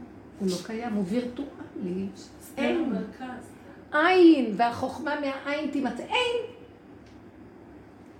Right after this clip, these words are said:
Speaker 1: זה דבר מדהים, מי שעובד ככה, הוא הולך אחורה, אחורה, השם איתו. תדעו לכם, השם כל כך קרוב אלינו, הוא רוצה לגאול אותנו.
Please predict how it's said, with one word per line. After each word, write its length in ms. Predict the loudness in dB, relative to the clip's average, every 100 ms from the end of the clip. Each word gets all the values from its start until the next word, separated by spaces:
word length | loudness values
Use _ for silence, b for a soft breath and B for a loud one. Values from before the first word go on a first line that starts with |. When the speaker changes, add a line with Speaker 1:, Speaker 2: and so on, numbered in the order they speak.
| -20 -20 -14 -4
Speaker 1:
זה 140 | 0
דבר 260 | 2 4 2
מדהים, 400 | 2 2 0 2
מי 80 |
שעובד 420 | 2 2 2 0 2
ככה, 300 | 2 2 -2 -2 -10 B B B B B B B -4
הוא 120 | 0
הולך 200 | 0 0
אחורה, 340 | -4 -4 -4
אחורה, 360 | -6 -4 -4 -4 -8 -8
השם 300 | -4 -2 0
איתו. 320 | -2 -2 -4 -4 -8
תדעו 200 | -2 -2
לכם, 320 | -2 -4 -2
השם 220 | -2 -4 -6
כל 120 | -8 -6
כך 280 | -4 -4 -4
קרוב 300 | -6 -4 -4
אלינו, 300 | -2 -2 -2 -2
הוא 120 | -4 -2
רוצה 460 | -2 -4 -6 -4
לגאול 360 | -4 -4 -2 -4
אותנו. 300 | -4 -6